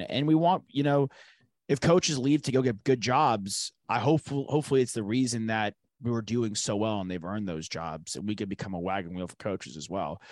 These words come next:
Uh, Kyle, talk to us about the book, though, man. You're releasing your second volume, your second book. You got an au-, we got an author on our hands. He's not just Twitter fingers. He's a legitimate writer. as, <laughs> he's a legitimate writer as well.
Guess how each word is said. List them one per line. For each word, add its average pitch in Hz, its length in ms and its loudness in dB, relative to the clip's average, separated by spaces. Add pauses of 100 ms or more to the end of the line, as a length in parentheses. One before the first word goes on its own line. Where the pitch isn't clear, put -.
(140)
Uh, 117 320 0
Kyle, 127 420 0 (540)
talk 175 220 4
to 208 80 2
us 175 80 -2
about 165 180 2
the 120 80 -2
book, 123 320 0
though, 87 160 -4
man. 82 240 -6
You're 92 100 -4
releasing 113 380 -2
your 98 80 -4
second 120 360 -4
volume, 107 440 0
your 92 80 -4
second 104 360 -6
book. 98 360 -2
You 98 60 -4
got 104 80 -2
an 92 120 -10
au-, 110 180 -2
we 143 60 4
got 180 120 6
an 131 40 -4
author 120 440 0
on 113 80 0
our 107 80 -2
hands. 120 260 -2
He's 131 80 -4
not 170 160 4
just 175 160 0
Twitter 139 300 4
fingers. 127 560 0 (360)
He's 127 200 2
a 131 40 2
legitimate 143 540 2
writer. 127 400 4
as, 127 140 2
<laughs> 123 120 -4
he's 170 280 6
a 202 60 4
legitimate 180 680 2
writer 139 320 4
as 123 140 0
well. 113 280 2